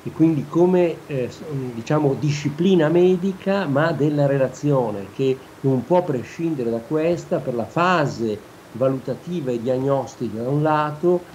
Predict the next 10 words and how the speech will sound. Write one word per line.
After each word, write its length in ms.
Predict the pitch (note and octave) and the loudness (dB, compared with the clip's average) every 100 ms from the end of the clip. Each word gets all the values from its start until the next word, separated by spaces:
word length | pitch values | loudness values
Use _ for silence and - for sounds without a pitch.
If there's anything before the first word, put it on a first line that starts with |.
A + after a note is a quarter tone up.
| - - | -20 -8
e 80 | - | -4
per 200 | B2 D#3 | 0 2
la 100 | D3 | 2
fase 800 | - F#3 F3+ D#3+ C3 - B2+ A2+ G2 - - - | 0 0 0 0 -4 -6 -4 -4 -6 -16 -20 -10
di 180 | B2+ - | -10 -6
cura 440 | - G3 E3+ C3 | 0 4 4 4
e 100 | A#2+ | 4
di 120 | A2+ A#2 | 2 -2
trattamento 800 | C3+ - E3+ D3 B2 A#2 A2 B2+ | -4 0 0 2 0 -2 -4 -2
dall'altro. 440 | A2+ G2+ F2 | 0 -2 -6